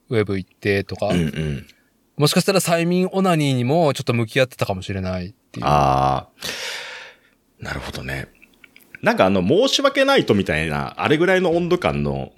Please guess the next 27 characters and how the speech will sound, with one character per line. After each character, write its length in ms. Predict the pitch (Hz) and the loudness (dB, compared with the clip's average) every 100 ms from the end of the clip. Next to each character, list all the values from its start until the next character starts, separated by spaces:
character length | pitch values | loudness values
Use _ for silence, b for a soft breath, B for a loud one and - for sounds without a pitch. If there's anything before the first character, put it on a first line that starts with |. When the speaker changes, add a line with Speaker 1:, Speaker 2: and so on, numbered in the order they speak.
| - | -12
Speaker 2:
な 160 | 85 78 | -6 -4
ん 20 | |
か 140 | 71 - | -4 -6
こ 300 | 71 65 - | -4 -4 -6
う、 60 | - - - _ _ _ _ _ _ _ _ _ _ _ _ _ - | -20 -20 -20 _ _ _ _ _ _ _ _ _ _ _ _ _ 0
今 280 | 135 190 214 | 2 4 2
す 180 | - 214 | -2 0
ぎ 100 | 220 | 2
な 180 | 98 | 2
い、 240 | 78 80 76 | 0 -4 -2
今 220 | 170 196 208 | 0 2 0
す 120 | 214 | -2
ぎ 140 | 196 | -2
な 140 | 196 98 | 2 2
い 140 | 90 | 0
J 240 | 78 92 90 | 0 0 2
ポ 140 | 98 | -2
ッ 20 | |
プ 220 | - - 73 | -4 -10 -2
の、 380 | 110 73 57 _ _ | 0 0 -4 _ _
Speaker 1:
う 60 | 170 | -2
ん、 340 | 156 120 98 - - | 0 0 -4 -8 -6
う 40 | |
ん。 400 | 123 107 95 156 _ _ _ _ _ _ _ | -2 -2 -4 -10 _ _ _ _ _ _ _
Speaker 2:
あ 140 | - 87 | -6 -4
の 140 | 78 | -4
ー、 600 | 73 71 69 135 65 65 | -4 -4 -6 -8 -10 -14